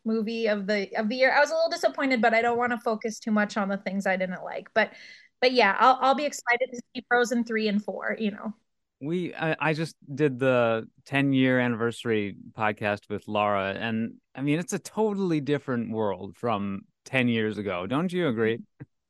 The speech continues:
Speaker 1: Yeah, I listened to your guys' episodes. I love Laura, and I love, well, I love you too, but, like, it's, it's cool to hear her insight about
Speaker 2: Oh, she's, yeah, brilliant. Mm-hmm.
Speaker 1: the movie, 'cause that one's really affected her life as well. Um,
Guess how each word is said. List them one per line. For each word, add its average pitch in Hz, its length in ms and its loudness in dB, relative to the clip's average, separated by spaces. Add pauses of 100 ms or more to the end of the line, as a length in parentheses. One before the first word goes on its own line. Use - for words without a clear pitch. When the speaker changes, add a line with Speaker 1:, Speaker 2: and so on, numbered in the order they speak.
(220)
Speaker 1:
Yeah, 233 300 4
I 233 100 4
listened 247 400 2
to - 100 -4
your 214 80 2
guys' 208 300 2
episodes. 196 480 -2
I 202 80 2
love 196 280 0
Laura, 196 340 2
and 196 80 -2
I 196 80 -4
love, 185 320 -4
well, 240 320 2 (100)
I 220 60 0
love 220 180 2
you 220 160 -2
too, 220 220 0
but, 202 180 2
like, 214 160 2
it's, 214 320 -4
it's 220 220 -4
cool 220 260 -2
to 214 140 -2
hear 208 200 4
her 208 180 4
insight 190 520 -2
about 180 300 0
Speaker 2:
Oh, 127 180 0
she's, - 280 -10 (100)
yeah, 113 240 -4
brilliant. 95 580 -6
Mm-hmm. 107 240 -8 (180)
Speaker 1:
the 214 60 -6
movie, 214 300 -2
'cause 226 120 -2
that 226 180 2
one's 220 160 2
really 214 180 -2
affected 196 440 -2
her 208 340 2
life 190 280 0
as 190 220 -6
well. 196 520 -2 (420)
Um, 202 540 -4